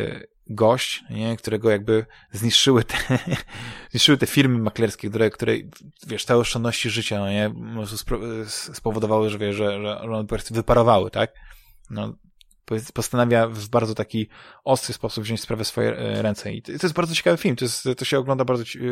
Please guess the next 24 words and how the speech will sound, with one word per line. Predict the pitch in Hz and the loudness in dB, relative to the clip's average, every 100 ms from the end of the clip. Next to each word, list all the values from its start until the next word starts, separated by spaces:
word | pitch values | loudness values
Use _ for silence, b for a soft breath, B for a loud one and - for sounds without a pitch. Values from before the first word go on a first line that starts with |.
| 123 | -4
e, | 120 | -6
ciekawie. | - 113 139 B B B B B | -6 -2 -2 B B B B B
To | - | 2
jest, | 131 - - _ _ _ _ _ | 2 2 -6 _ _ _ _ _
e, | - 113 113 113 120 | -6 0 0 -2 -6
t-, | 82 113 | -8 -8
w | |
główną | 120 139 139 131 | 0 2 6 6
rolę | 135 | 4
gra | 127 123 | 4 0
ten | 131 - | -2 -6
sam | - 127 | -2 -2
aktor, | 127 - 131 117 | -2 -4 -2 -2
który | 120 117 110 | -2 -4 -2
gra | 113 113 110 110 104 | 2 4 4 2 0
w, | - - 107 104 101 - - | -8 -4 0 0 -2 -8 -6
grał | 120 110 | 0 0
w | - | 2
Prison | 123 117 107 | 2 2 2
Break, | 107 98 | 0 0
tego, | 104 104 | -2 -4
tego | 101 101 | -2 -4
brata, | 101 110 104 101 | 0 2 2 -2
tego, | 101 104 101 101 - | -4 -4 -2 -2 -4